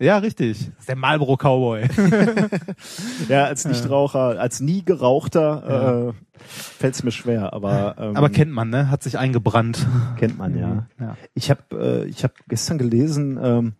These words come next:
Speaker 2: Marlboro hat doch im Moment diese, diese Werbung mit, äh, Don't be a maybe. Kennst,
Speaker 1: Ja,
Speaker 2: kennst du das?
Speaker 1: ja, ja, boah. Ich, ich find Zigarettenwerbung generell ja scheiße, ne?
Speaker 2: Ja,
Speaker 1: Äh,
Speaker 2: ich, ich muss sagen, die fand ich jetzt, äh, die fand ich irgendwie
Speaker 1: Echt?
Speaker 2: ansprechend. So ein
Speaker 1: Ernsthaft?
Speaker 2: bisschen,
Speaker 1: Ist
Speaker 2: ja, die hat
Speaker 1: Don't
Speaker 2: mich
Speaker 1: be a
Speaker 2: angesprochen,
Speaker 1: maybe?
Speaker 2: ja.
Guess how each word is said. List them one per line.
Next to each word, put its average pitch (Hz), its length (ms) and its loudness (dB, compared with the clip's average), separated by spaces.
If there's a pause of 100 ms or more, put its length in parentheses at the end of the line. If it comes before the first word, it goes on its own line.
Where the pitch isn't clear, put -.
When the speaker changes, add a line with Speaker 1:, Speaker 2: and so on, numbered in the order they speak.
(260)
Speaker 2:
Marlboro 147 340 2
hat 147 100 0
doch 139 80 4
im 123 100 2
Moment 127 360 2
diese, 127 420 2
diese 117 260 -2
Werbung 127 460 2
mit, 120 300 -2
äh, 113 60 -10
Don't 113 1080 -2
be 135 180 0
a 117 40 2
maybe. 113 640 0 (160)
Kennst, 151 160 6
Speaker 1:
Ja, 139 160 6
Speaker 2:
kennst 127 180 4
du 120 40 4
das? 117 120 4
Speaker 1:
ja, 120 120 6
ja, 117 200 4
boah. 101 600 -2
Ich, 120 140 -12 (220)
ich 139 120 -2
find 135 140 0
Zigarettenwerbung 120 600 0
generell 113 360 0
ja 87 120 -4
scheiße, 98 540 -2
ne? 110 280 -2
Speaker 2:
Ja, 123 120 4
Speaker 1:
Äh, 113 160 4
Speaker 2:
ich, 113 60 -2
ich 147 100 0
muss 220 160 2
sagen, 156 180 4
die 147 120 2
fand 220 280 -2
ich - 140 -4
jetzt, - 360 0
äh, 151 680 0 (320)
die 143 100 -12
fand 202 240 -2
ich - 160 -10
irgendwie 202 600 -4
Speaker 1:
Echt? - 100 -8
Speaker 2:
ansprechend. 120 840 -2
So - 40 -8
ein 131 40 -2
Speaker 1:
Ernsthaft? 151 240 2
Speaker 2:
bisschen, 185 180 -2
Speaker 1:
Ist 147 60 2
Speaker 2:
ja, 143 80 4
die 143 140 2
hat 196 80 4
Speaker 1:
Don't 202 40 -6
Speaker 2:
mich 180 120 -4
Speaker 1:
be 185 60 4
a - 40 0
Speaker 2:
angesprochen, 139 380 0
Speaker 1:
maybe? 117 80 2
Speaker 2:
ja. 135 220 0